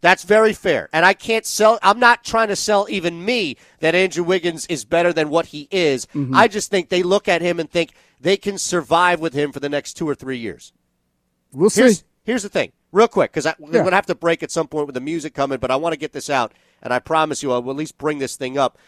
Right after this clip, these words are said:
Speaker 1: with the Eagles, and we can chat about this tomorrow if you're around as well. I'll be at Parx Casino, of course. Here's the thing.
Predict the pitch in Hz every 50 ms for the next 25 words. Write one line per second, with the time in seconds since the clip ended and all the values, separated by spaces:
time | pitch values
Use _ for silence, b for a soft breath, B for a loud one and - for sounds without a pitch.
0 | _ _ _ - 123 - 127 123 - 139 143 135 131 131 123 107 117 120 110 -
1 | 110 - - 135 135 135 117 123 120 - - 135 - - - 127 117 117 117 113
2 | 104 - 127 117 110 101 107 104 101 95 95 90 104 110 113 101 98 104 101 127
3 | 117 104 - - 120 117 - - - - - - - 120 113 104 101 90 _ -
4 | 120 101 92 - - 170 170 - - - 143 110 82